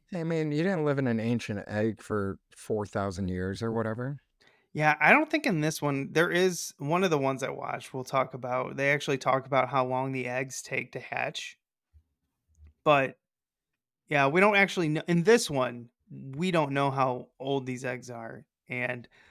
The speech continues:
Speaker 2: I noticed specifically they didn't, you know, they didn't want anything to do with shriekers or, uh, ass blasters. <laughs> They're just like, "Nope, eggs, and they're in a hot spring. That's how they hatched." <laughs> We don't have the budget for the other ones.
Speaker 1: And they got uncovered, uh, it's where they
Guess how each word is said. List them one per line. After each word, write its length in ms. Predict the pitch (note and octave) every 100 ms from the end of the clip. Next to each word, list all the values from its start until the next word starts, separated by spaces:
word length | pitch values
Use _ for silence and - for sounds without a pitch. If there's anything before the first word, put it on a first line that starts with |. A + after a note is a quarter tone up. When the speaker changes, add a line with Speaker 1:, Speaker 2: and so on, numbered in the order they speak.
| _ _ -
Speaker 2:
I 200 | C3+ C#3
noticed 420 | D3+ D#3 D3 -
specifically 800 | - C#3+ - F3+ D3+ C3+ C#3 C3+
they 160 | C3
didn't, 280 | C3+ C#3 C3+ -
you 120 | C#3+
know, 180 | C3+ B2+
they 160 | A#2+ C#3
didn't 200 | D#3 C#3+
want 140 | C3+ C3+
anything 420 | C#3 C#3+ C#3 C3+
to 80 | C3
do 480 | A#2+ C3 C3 B2+ A#2+ _ _ _ _
with 180 | C#3 C3
shriekers 640 | - C#3+ C#3 C#3 C#3 C3
or, 200 | B2+ B2 -
uh, 40 | A#2+ B2+
ass 240 | B2+ B2+
blasters. 680 | - C3+ - - - - -
<laughs> 500 | - - _ - D3+
They're 100 | D3
just 200 | C#3+ C#3+
like, 180 | C#3 C#3+
"Nope, 260 | A3+ C4 B3 -
eggs, 580 | A#3+ C4+ A#3 G3+ - - -
and 340 | F#3 F#3+ F#3+
they're 120 | F#3+ G3
in 60 |
a 60 | F#3+
hot 220 | G3+ G#3
spring. 500 | - A#3 A3 G3+ F#3
That's 180 | F3 F3+
how 100 | G3
they 100 | F#3+
hatched." 460 | G3+ F#3+ E3+ - -
<laughs> 60 | - _ _ G3 - F#3+ _ _ _ _ _ - - _
We 80 | F#3
don't 140 | G3+
have 120 | G3+ G3+
the 60 |
budget 340 | F#3+ G#3 F3+ -
for 80 |
the 120 | F3+ E3
other 140 | D#3+
ones. 680 | E3 E3+ F3 - - - -
Speaker 1:
And 140 | C3+
they 80 | B2+
got 140 | C#3
uncovered, 640 | C#3 C3 - B2 B2 A2+ G2
uh, 320 | F#2+ G#2+ F#2+ F2+
it's 180 | F2+
where 100 | A#2+
they 260 | A2 G#2+ G2